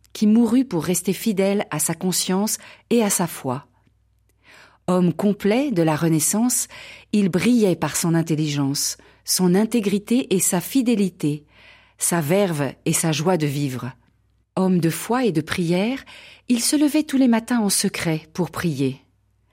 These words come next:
Ami d'Erasme, il nourrissait une vraie passion pour le savoir et rédigea de nombreux ouvrages, dont son célèbre essai politique et social,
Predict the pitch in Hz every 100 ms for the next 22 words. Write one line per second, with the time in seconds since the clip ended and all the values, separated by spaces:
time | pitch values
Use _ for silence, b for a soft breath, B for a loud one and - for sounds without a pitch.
0 | b b b b - 202 220 269 190 180
1 | 165 202 - 247 254 B B B 226 226
2 | 233 226 - 269 226 196 165 175 262 269
3 | 208 - 180 175 170 170 165 180 156 147
4 | 135 135 - B B B B 165 170 196
5 | 196 180 214 180 180 240 226 220 185 165
6 | 175 214 233 208 B B B - 156 254
7 | 233 185 170 - 254 240 190 196 - 180
8 | 175 208 220 208 170 170 - 156 - 196
9 | 208